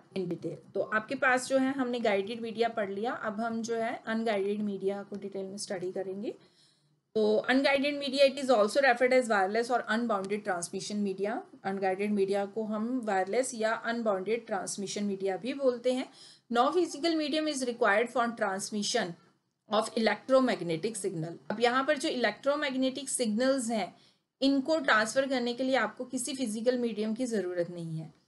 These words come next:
The signal is broadcasted through air and thus available to anyone who has a device capable of receiving them। अब सिग्नल क्योंकि आपके, अ, एयर के through ट्रांसमिट हो रहे हैं, ठीक है, तो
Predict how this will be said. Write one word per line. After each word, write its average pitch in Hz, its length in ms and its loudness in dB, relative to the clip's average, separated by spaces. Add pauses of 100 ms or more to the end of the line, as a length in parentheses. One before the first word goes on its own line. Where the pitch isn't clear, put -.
(240)
The 254 120 0
signal 262 520 0
is 262 220 -2
broadcasted 208 800 2
through 262 300 -2
air 180 260 6 (260)
and 254 180 4
thus 277 120 4
available 233 640 2
to 269 80 0 (600)
anyone 262 460 2 (140)
who 262 180 2
has 226 280 4
a 247 80 6
device 220 500 0
capable 202 520 0
of 208 160 0
receiving 170 600 -6
them। 151 160 -10 (800)
अब 233 80 -2
सिग्नल 262 440 2
क्योंकि 320 260 0
आपके, 302 440 0 (600)
अ, 196 300 4
एयर 294 220 4
के 370 140 4
through 339 240 0
ट्रांसमिट 240 540 0
हो 233 140 6
रहे 208 220 -2
हैं, 170 360 -12
ठीक - 140 -14
है, 294 80 -8 (360)
तो 359 380 2